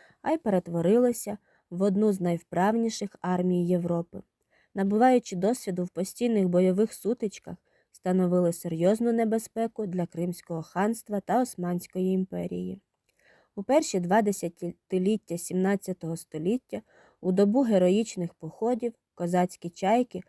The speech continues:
поклали край господарюванню турецького флоту на Чорному морі. Тоді в османів визріла ідея вторгнення в Європу,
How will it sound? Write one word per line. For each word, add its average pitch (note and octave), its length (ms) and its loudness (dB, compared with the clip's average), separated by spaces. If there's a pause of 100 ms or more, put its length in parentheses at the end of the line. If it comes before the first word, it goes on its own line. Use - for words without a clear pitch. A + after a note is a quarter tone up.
(280)
поклали C4 480 2
край F3 300 -2
господарюванню F3 840 0
турецького A3+ 540 -2
флоту G#3 500 -4 (100)
на E3+ 140 -6
Чорному F#3+ 580 0
морі. F#3 420 -4 (640)
Тоді A#3 240 2
в F#4 40 2
османів B3 580 2
визріла G3 460 4
ідея F3+ 400 4
вторгнення G3 680 0
в G3 60 -2
Європу, F#3+ 640 0